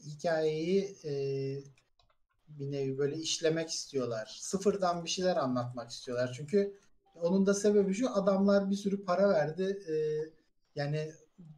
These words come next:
belki de dünyanın en iyi yazım takımını kurdular. Ya o adamlar o takımı çalıştırmak istiyor yani haliyle.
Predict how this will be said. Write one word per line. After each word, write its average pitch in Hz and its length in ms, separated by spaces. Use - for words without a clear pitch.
belki 151 340
de 160 160
dünyanın 165 540
en 170 140
iyi 175 340
yazım 170 320
takımını 165 420
kurdular. 147 680
Ya 151 140
o - 180
adamlar 170 400
o 175 180
takımı 175 320
çalıştırmak 196 640
istiyor 147 380
yani 127 320
haliyle. 131 720